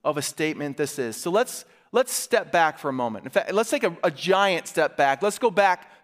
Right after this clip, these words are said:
two thousand years to when our passage was first written. You could rightly call this, in a sense, what we're reading here today, this is ancient literature. This goes back two thousand years, but yet it stands the test of time.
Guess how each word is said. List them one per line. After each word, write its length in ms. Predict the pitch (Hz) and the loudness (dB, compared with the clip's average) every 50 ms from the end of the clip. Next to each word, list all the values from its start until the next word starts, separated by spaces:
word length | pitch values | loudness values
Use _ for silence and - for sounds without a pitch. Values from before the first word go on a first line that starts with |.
| _ | _
two 240 | - - 208 202 202 | -8 -4 -4 -4 -4
thousand 680 | 196 - - 190 175 180 170 156 151 160 151 139 131 - _ _ _ _ _ _ - | -4 -2 2 2 4 4 2 0 -2 -4 -6 -6 -8 -10 _ _ _ _ _ _ -18
years 720 | 147 160 185 202 185 156 139 127 120 120 120 - - - _ _ _ _ _ - | -10 -6 -2 0 2 2 2 0 -2 -4 -8 -12 -18 -20 _ _ _ _ _ -8
to 80 | 185 | -4
when 120 | 190 185 170 | 0 2 2
our 80 | 156 | 2
passage 500 | - - 190 180 175 180 170 180 160 143 | 2 2 2 2 2 2 0 -4 -6 -6
was 160 | 156 160 147 | -8 -10 -12
first 380 | - - 175 165 156 143 - - | -10 -8 -6 -6 -6 -6 -8 -8
written. 320 | 151 160 165 - 127 135 | -4 -4 -4 -4 -4 -6
You 80 | 151 196 | -8 -6
could 220 | - 262 202 170 - - - _ | -6 -6 -6 -8 -10 -18 -18 _
rightly 420 | - 170 180 196 214 208 185 196 202 | -2 2 4 4 4 4 2 0 0
call 320 | - - 240 160 - 220 | 0 0 2 2 2 4
this, 440 | 165 - 151 151 151 - - - - - _ _ _ _ | 4 4 2 2 2 -2 -6 -10 -14 -18 _ _ _ _
in 100 | 175 180 | -4 -4
a 40 | 170 | -2
sense, 300 | - - 190 180 180 - | 0 0 0 0 2 0
what 100 | 196 185 | 0 0
we're 100 | 185 185 | 2 2
reading 260 | 175 180 190 208 208 | 2 2 2 2 0
here 100 | 196 214 | 0 0
today, 220 | 208 226 220 214 - | 0 0 0 0 0
this 200 | - 208 247 254 | -2 -4 -4 -4
is 180 | 220 185 170 - - - _ - | -6 -6 -8 -12 -20 -20 _ -2
ancient 540 | 208 226 233 240 233 - 226 214 196 - - | 0 2 2 2 0 0 0 -2 -2 -2 -2
literature. 640 | 170 180 196 208 208 190 - - 143 120 113 107 - _ _ _ _ _ _ _ _ _ _ _ _ _ _ _ _ - | 0 2 2 4 2 2 0 -4 -6 -6 -6 -8 -12 _ _ _ _ _ _ _ _ _ _ _ _ _ _ _ _ -2
This 180 | 190 262 - | 0 0 0
goes 200 | - 269 247 185 | 0 -2 -2 0
back 340 | 190 240 233 214 208 - - - | 2 2 2 2 0 -2 -6 -8
two 240 | - 233 240 247 | -6 -4 -4 -4
thousand 560 | 240 233 226 214 208 208 202 175 190 180 180 185 | -2 0 2 2 2 2 0 0 -2 -4 -4 -4
years, 300 | 208 233 220 190 170 - | -4 0 0 0 -2 -2
but 220 | - 190 - - | -2 -4 -4 -2
yet 200 | 175 202 208 202 | 0 0 0 0
it 100 | 196 - | 0 -4
stands 520 | - - - 208 214 208 208 208 208 202 | -8 -6 -4 -2 0 2 0 0 -2 -2
the 100 | - 190 | -4 -6
test 380 | 180 - 214 185 180 - - - | -4 0 0 0 0 0 -4 -8
of 80 | 160 - | -8 -8
time. 480 | - - 196 185 165 123 107 107 107 | -8 -6 -4 -4 -4 -4 -6 -8 -14